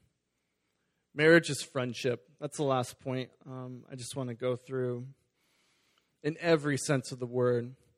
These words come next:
God made us to be family. God made us to be friends with one another, which is why, um, if you can't be friends with someone, you should never think about even d-, going on a date with them.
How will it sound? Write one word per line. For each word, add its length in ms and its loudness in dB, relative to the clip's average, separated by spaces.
God 280 10
made 240 4
us 220 0
to 60 -10
be 140 -10
family. 640 -10
God 220 4
made 220 2
us 220 0
to 60 -8
be 120 -14
friends 400 -6
with 160 -12
one 160 -10
another, 380 -6
which 180 -8
is 140 -10
why, 420 -2
um, 220 -12
if 160 -10
you 100 -8
can't 320 -6
be 140 -12
friends 420 -4
with 160 -4
someone, 480 -8
you 80 -18
should 220 -12
never 260 -6
think 220 -14
about 240 -10
even 220 -16
d-, 80 -20
going 260 -6
on 140 -14
a 60 -12
date 280 -8
with 160 -20
them. 260 -16